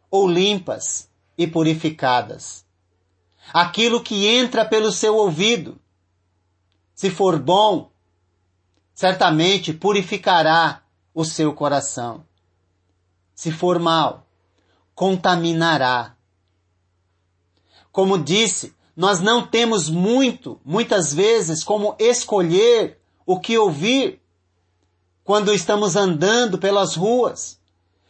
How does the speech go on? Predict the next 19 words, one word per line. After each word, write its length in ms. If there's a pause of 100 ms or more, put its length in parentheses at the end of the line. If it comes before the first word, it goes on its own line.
(100)
Mas, 340 (160)
mas 200
podemos 760
e 80
devemos 880 (180)
escolher 840
o 140
que 320
entra 520 (380)
em 160
nosso 420
coração. 760 (1400)
Parafraseando 840
o 40
provérbio 600
que 140
lemos, 680 (760)
os 140
motivos 1000